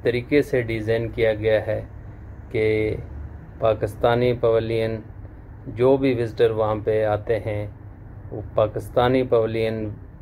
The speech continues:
तवज्जो का एक मरकज़ बना हुआ है अपनी खूबसूरती के लिहाज से। और जिस तरीके से पाकिस्तानी पवेलियन को डिज़ाइन किया गया है, इस लिहाज से, अ, बहुत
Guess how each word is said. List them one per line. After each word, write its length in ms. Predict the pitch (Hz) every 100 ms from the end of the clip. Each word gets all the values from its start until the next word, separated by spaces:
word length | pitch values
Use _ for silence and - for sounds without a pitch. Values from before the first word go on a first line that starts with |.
| - - - - - -
तवज्जो 320 | 127 120 120 113
का 120 | 113
एक 280 | 110 110 110
मरकज़ 440 | 107 104 107 98 - - - - - - - - - -
बना 240 | 107 107 104
हुआ 320 | 101 104 104
है 420 | 98 104 104 -
अपनी 360 | 113 107 - 110
खूबसूरती 600 | 101 110 - 123 117 123
के 140 | 104 110
लिहाज 280 | 107 104
से। 300 | 101 - 101 101 - - - - -
और 340 | 104 104 104 104 104 104 98
जिस 220 | 117 110
तरीके 340 | - 110 104 117
से 280 | 107 110 107 -
पाकिस्तानी 540 | 104 104 - 107 110
पवेलियन 520 | 104 107 104 107 107
को 120 | 104 107
डिज़ाइन 580 | 98 104 101 117 123 110
किया 220 | 117 107
गया 260 | 98 101 95
है, 240 | 98 98 - - - -
इस 220 | 123 113
लिहाज 280 | 113 104 107
से, 240 | 107 - 101
अ, 160 | 98 - - - - - - - - - 104 104 101 104
बहुत 420 | 104 95 117 113